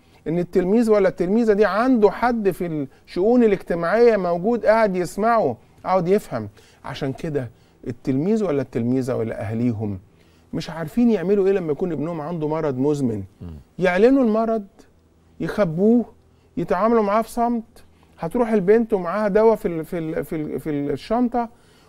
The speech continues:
Speaker 1: ولا، ولا هتداري الشنطة، هتداري الدواء؟ لو بنتي عندها بطانة رحم مهاجرة واتكتب لها الدكتور دواء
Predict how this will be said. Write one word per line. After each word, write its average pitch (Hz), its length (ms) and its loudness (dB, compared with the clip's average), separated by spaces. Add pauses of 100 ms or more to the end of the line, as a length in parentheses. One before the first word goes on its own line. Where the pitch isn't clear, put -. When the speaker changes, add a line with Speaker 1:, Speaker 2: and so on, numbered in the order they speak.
(140)
Speaker 1:
ولا، 196 520 4
ولا 185 500 0
هتداري 165 600 2
الشنطة، 233 500 -2
هتداري 175 420 0
الدواء؟ 160 500 2 (540)
لو 185 200 6
بنتي 262 320 4
عندها 220 280 2
بطانة 226 360 2
رحم 233 240 0
مهاجرة 165 540 0 (640)
واتكتب 196 480 0
لها 254 220 2
الدكتور 208 560 6
دواء 185 520 4